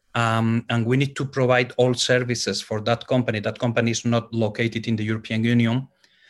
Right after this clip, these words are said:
Um, and so we need to re-,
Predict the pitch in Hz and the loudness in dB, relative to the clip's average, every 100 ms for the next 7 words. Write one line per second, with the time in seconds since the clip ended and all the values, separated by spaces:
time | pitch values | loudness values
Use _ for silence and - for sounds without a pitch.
0 | - _ 123 120 113 113 113 110 113 117 | -20 _ 0 2 4 4 2 2 0 0
1 | 113 110 110 110 123 123 127 127 135 113 | 0 2 0 0 2 4 2 2 0 2
2 | 127 120 107 | 2 2 -2